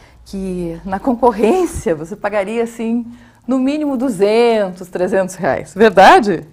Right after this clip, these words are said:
Olha aqui esse, cheio de pérolas. Esse combina até com a pulseira, ó. São peças vendidas separadamente. Olha que coisa mais linda!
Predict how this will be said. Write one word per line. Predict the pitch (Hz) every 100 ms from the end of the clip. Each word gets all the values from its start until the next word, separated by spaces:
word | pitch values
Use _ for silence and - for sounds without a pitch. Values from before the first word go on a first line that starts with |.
| _ -
Olha | 202
aqui | 208 - 208
esse, | 214 - 180 - _ _ _ _ _
cheio | - - 226 254 220
de | 170
pérolas. | - 165 190 208 220 - - - - -
Esse | 175 185 226
combina | 220 220 226
até | 233
com | 226
a | 233
pulseira, | 254 269 262 202 156
ó. | 151
São | 180
peças | 165 180 180 175
vendidas | 175 165 160 160
separadamente. | 160 175 165 147 147 165 294 349 - 139 _ _ _ _ _ _
Olha | 131 185 494 359
que | 190
coisa | 196 214
mais | 196 175
linda! | 208 466 466 220 139 -